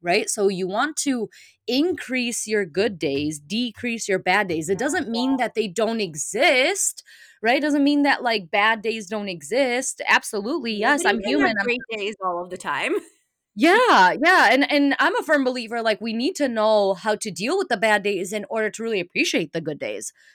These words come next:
Speaker 1: because sometimes that can get
Speaker 2: Yeah.
Speaker 1: super blurred too, right? So that's a whole nother thing too, but, um, so I wanted to ask you about chronic illness and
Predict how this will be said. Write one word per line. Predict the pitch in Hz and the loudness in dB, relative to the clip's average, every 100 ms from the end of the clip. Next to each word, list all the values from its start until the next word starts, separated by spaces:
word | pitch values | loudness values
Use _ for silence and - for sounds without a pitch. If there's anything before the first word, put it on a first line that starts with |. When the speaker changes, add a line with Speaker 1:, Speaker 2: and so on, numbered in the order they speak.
| - | -6
Speaker 1:
because | 220 | -2
sometimes | 269 381 339 | 0 0 2
that | 233 269 | 2 0
can | 262 | 0
get | 214 | -2
Speaker 2:
Yeah. | - | -4
Speaker 1:
super | 254 233 | -6 -4
blurred | 185 185 214 190 | -4 0 0 0
too, | 180 269 294 95 - _ _ _ _ | -2 0 0 -2 -10 _ _ _ _
right? | 175 156 220 285 - _ _ - | -2 0 0 -4 -8 _ _ 0
So | 277 233 196 170 - | 2 4 2 -2 -2
that's | 233 294 | -2 0
a | 262 208 107 | 0 0 -4
whole | 170 - 240 202 | -6 -2 0 0
nother | 185 180 | -2 -2
thing | 170 175 160 | -4 -8 -8
too, | 233 175 | -6 -6
but, | 143 165 135 _ - - _ - - | -4 -6 -8 _ -18 -18 _ -16 -4
um, | 226 403 175 170 - - _ _ - | 0 2 0 -2 -14 -20 _ _ 0
so | 311 185 | 2 4
I | 240 | 2
wanted | 302 359 | 2 0
to | 294 - | 2 4
ask | 175 - | 2 2
you | 143 131 92 | -4 -8 -4
about | 185 190 180 165 - - - | 0 4 6 4 0 -14 -6
chronic | 220 240 - | -2 0 0
illness | 170 170 160 160 156 - | -2 0 -2 -2 -4 -8
and | 190 170 165 156 160 | -6 -6 -4 -6 -8